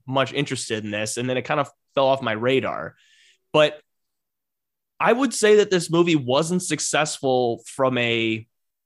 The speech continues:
does the, does the, au-, do audiences demand a sequel?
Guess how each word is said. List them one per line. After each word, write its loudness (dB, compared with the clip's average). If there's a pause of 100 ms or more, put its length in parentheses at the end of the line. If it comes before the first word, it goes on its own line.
(1400)
does 4
the, 4
does 2
the, 2
au-, 2 (200)
do 0
audiences 2
demand -2
a -2
sequel? -8